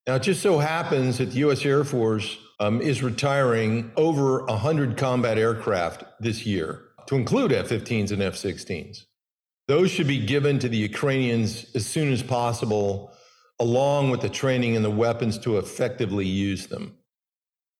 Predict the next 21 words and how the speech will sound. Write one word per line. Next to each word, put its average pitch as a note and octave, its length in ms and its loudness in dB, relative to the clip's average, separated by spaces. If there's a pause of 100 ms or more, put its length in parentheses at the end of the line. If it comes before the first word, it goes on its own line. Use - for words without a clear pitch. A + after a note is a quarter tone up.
(200)
The G2+ 80 -4
bottom D3+ 340 2
line C3+ 520 2
is A2+ 180 -6
it's G#2 180 -6
critical C#3 560 0
to A#2+ 80 -4
get A#2+ 220 -2
more A#2 160 2
powerful D3 640 0
weaponry A#2+ 720 0
to G#2 160 -6
Ukraine A2 600 0
now F#2 580 -4 (480)
to B2+ 80 -2
prepare B2+ 540 2
for B2+ 80 -4
the A2+ 100 0
Russians' A#2+ 500 0
next B2 360 -2
onslaught A#2+ 840 0